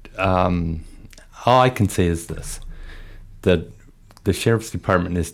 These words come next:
taking the lead in dealing with it, even though perhaps it should be dealt with on a more, uh, comprehensive ma-, level by the state, because it's now become more of a law enforcement thing. Um,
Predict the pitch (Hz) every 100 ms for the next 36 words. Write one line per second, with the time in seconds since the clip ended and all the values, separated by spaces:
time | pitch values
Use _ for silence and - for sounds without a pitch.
0 | - - 101 - 87 87 90 90 85 85
1 | 82 - _ - 107 107 101 90 - 85
2 | - 120 156 143 113 131 131 117 113 117
3 | - - - _ - 92 104 107 - 104
4 | - 113 117 104 98 104 104 - 110 104
5 | 104 101 98 101 101 101 98 95 - -
6 | 95 95 - 110 104 110 107 110 113 107
7 | 104 101 - - 104 104 107 117 104 107
8 | 107 113 - 120 120 120 - - - -
9 | - 101 - - 160 147 131 95 101 -
10 | 110 110 131 120 107 120 117 107 - -
11 | - 101 113 113 98 92 95 113 139 131
12 | 117 110 107 104 95 - 92 92 - -
13 | - - - - 104 107 104 104 98 95